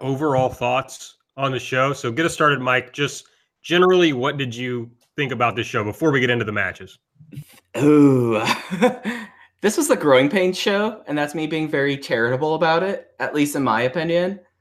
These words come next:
Speaker 2: This was a show that had, in comparison to Fyter Fest or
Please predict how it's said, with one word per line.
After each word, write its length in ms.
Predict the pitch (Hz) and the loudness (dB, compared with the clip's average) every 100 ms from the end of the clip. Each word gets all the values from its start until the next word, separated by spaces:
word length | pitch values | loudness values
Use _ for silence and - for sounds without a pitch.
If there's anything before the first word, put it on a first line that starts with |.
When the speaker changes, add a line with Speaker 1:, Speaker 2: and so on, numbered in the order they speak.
| _ _ _ | _ _ _
Speaker 2:
This 180 | 147 156 | -2 2
was 140 | 190 | 2
a 80 | 185 | 2
show 320 | 175 165 151 | 4 4 4
that 160 | 147 143 | 4 2
had, 520 | 131 127 127 123 - - _ _ _ _ _ _ - | 2 2 4 2 0 -14 _ _ _ _ _ _ -2
in 120 | 147 | -2
comparison 540 | 165 165 160 165 160 | 2 4 4 4 0
to 380 | 143 123 117 107 | 0 0 -2 -6
Fyter 440 | - 127 120 131 | -6 0 0 0
Fest 460 | 127 139 113 113 - | -2 -2 -2 -4 -4
or 460 | 120 107 101 98 | -2 -2 -4 -6